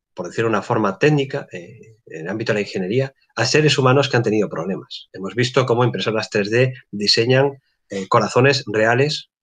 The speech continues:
para temporalmente, eh, instalarlos en una persona viva hasta que llega el trasplante real. Hemos visto, lo vemos en los Juegos Paralímpicos, como cada vez,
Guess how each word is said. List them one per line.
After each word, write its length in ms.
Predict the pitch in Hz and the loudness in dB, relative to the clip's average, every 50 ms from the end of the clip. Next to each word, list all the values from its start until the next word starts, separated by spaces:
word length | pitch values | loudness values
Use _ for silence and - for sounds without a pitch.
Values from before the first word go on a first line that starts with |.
| _ _ _ | _ _ _
para 380 | - 110 113 127 127 127 - - _ | 0 2 2 2 0 -2 -6 -6 _
temporalmente, 840 | - 131 117 - 107 107 117 127 127 127 131 131 131 147 156 151 151 - - - _ - - _ _ - | 0 0 2 2 0 0 2 2 2 2 2 4 4 4 2 2 0 -6 -20 -20 _ -20 -20 _ _ -10
eh, 280 | 104 98 98 98 98 - | -8 -8 -6 -6 -4 0
instalarlos 920 | - 139 127 - - - 113 117 135 110 - 113 90 76 - - - - _ _ _ _ - - | 2 2 2 2 2 0 2 2 2 2 0 -2 -6 -6 -6 -6 -8 -8 _ _ _ _ -20 -18
en 120 | - 95 98 | -12 -6 -2
una 200 | 117 131 131 123 | 0 0 0 0
persona 560 | 117 107 - - 139 135 135 143 147 - _ _ | -2 -2 0 0 0 2 2 0 -2 -4 _ _
viva 400 | 107 127 147 135 147 190 208 - _ _ _ _ _ _ _ _ _ _ | -4 -2 0 0 0 -2 -4 -8 _ _ _ _ _ _ _ _ _ _
hasta 260 | - 113 - - 113 | -10 -6 -4 -4 -2
que 120 | - 117 104 | -2 -2 0
llega 340 | 104 113 113 127 127 127 - | 0 0 2 2 0 0 -2
el 60 | 113 101 | -4 -8
trasplante 440 | - 92 - - 101 95 98 95 | -10 -10 -10 -8 -8 -8 -8 -8
real. 340 | 92 85 82 80 78 - - _ _ _ _ _ _ _ - - _ _ | -10 -10 -10 -10 -12 -12 -16 _ _ _ _ _ _ _ -20 -20 _ _
Hemos 260 | - - - - - | -16 -14 -14 -8 -6
visto, 480 | 110 123 127 - 156 160 160 156 - _ _ _ _ _ _ _ | -4 -4 0 2 2 2 2 0 -6 _ _ _ _ _ _ _
lo 180 | - 156 156 156 | -16 -14 -14 -12
vemos 280 | 170 - 196 - - | -10 -10 -8 -8 -8
en 60 | 190 185 | -10 -10
los 120 | 180 - | -10 -6
Juegos 220 | - - 120 110 - | -2 0 0 0 0
Paralímpicos, 640 | - 110 101 95 110 123 127 131 131 131 139 139 131 | 0 -2 -2 0 0 0 0 0 0 0 0 0 0
como 260 | - 113 101 98 98 | -2 -2 -2 -2 -2
cada 200 | - 104 92 90 | -4 -4 -4 0
vez, 240 | 107 127 131 127 - | 0 0 0 -2 -4